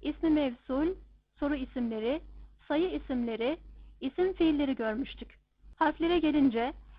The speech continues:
harfler başta harfi cerler olmak üzere tek başına tam bir anlamı olmayan, birlikte geldiği kelimeyle anlamı tamamlanan, isim ve fiil dışında kalan kelimeler olarak görmüştük.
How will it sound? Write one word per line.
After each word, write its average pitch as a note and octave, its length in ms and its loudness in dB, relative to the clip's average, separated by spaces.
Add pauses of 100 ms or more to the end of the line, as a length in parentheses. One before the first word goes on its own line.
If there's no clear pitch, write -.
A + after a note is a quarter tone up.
(240)
harfler D#4+ 560 2
başta D4 440 0
harfi D4 300 0
cerler C#4 340 2
olmak B3+ 380 0
üzere B3+ 420 0 (160)
tek D#4 240 -4
başına C#4 500 0
tam D#4+ 240 2
bir D4 80 2
anlamı C4+ 380 2
olmayan, B3 600 0 (500)
birlikte E4 380 0
geldiği D#4 440 2
kelimeyle D4+ 520 2
anlamı C4 420 0
tamamlanan, A3+ 720 -2 (680)
isim F#4 340 0
ve D4+ 140 0
fiil D#4+ 320 0
dışında D4+ 360 0
kalan C#4 360 0
kelimeler B3+ 460 0
olarak G#3+ 380 -4
görmüştük. A3+ 500 -4